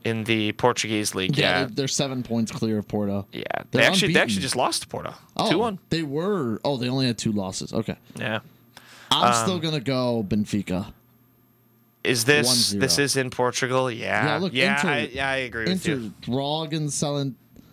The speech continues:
Speaker 1: Sa-,
Speaker 2: Salerntina.
Speaker 1: Salernitana or whatever,
Speaker 2: One of
Speaker 1: yeah.
Speaker 2: the worst teams, lost to Fiorentina, drew Juventus, who has their own problems, lost to Juventus, drew Porto, lost to Spiza.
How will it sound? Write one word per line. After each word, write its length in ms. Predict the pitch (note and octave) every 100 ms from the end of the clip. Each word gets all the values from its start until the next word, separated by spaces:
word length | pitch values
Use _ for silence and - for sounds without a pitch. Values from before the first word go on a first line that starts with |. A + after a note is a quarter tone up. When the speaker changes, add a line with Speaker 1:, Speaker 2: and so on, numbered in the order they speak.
| _
Speaker 1:
Sa-, 400 | - - - D#3
Speaker 2:
Salerntina. 1040 | F3+ F#3+ F3+ - _ _ - D3+ D#3 D#3 A#2
Speaker 1:
Salernitana 1300 | D#3+ E3 - D3 C3 - - B2+ B2 - - A2 A#2+
or 120 | B2
whatever, 200 | A#2+ B2
Speaker 2:
One 100 | D3
of 60 | D3+
Speaker 1:
yeah. 60 | C#3
Speaker 2:
the 40 |
worst 280 | D#3 D#3+ -
teams, 440 | C3+ B2 B2+ -
lost 420 | A#2 B2+ F3 -
to 60 | D3+
Fiorentina, 800 | C3 A#2 A2 G2+ G2+ F#2+ G2 F#2+ _ -
drew 500 | C#3 D#3 F3 E3+ A#2
Juventus, 800 | A2+ A2 G#2+ - G2 - - - - _ -
who 80 | A#2+
has 180 | A2+ G#2+
their 160 | G#2
own 160 | G#2+ G2+
problems, 640 | G2 F2+ F2 F2+ F#2+ G2 - - _ -
lost 340 | C3+ D#3 -
to 60 | A#2
Juventus, 680 | G#2 F#2+ F#2+ F2 F#2+ - - - - _ _ _
drew 260 | - E3+ D#3+
Porto, 600 | - A2+ G2+ F#2+ F#2 -
lost 360 | G2+ C#3+ D3+ -
to 60 | A#2+
Spiza. 640 | - - B2 G2+ F#2+